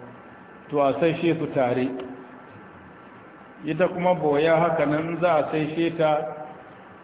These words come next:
ɗiyarta in boya ta, to, a saishe su tare. Sai zan koyo shi suna tare.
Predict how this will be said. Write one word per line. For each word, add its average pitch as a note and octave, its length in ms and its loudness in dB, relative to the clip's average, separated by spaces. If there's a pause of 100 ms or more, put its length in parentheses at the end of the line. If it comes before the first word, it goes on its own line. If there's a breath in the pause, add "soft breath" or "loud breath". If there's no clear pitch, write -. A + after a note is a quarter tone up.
ɗiyarta D#3+ 680 2
in F3+ 140 0
boya D#3 500 4
ta, D3 180 4
to, C#3+ 100 -2
a C3+ 140 -2
saishe E3 420 -2
su C#3+ 140 -6
tare. A#2+ 380 -4 (1040)
Sai E3 240 0
zan D3+ 180 2
koyo E3+ 340 2
shi D3+ 180 -2
suna D3+ 260 0
tare. A#2+ 340 -6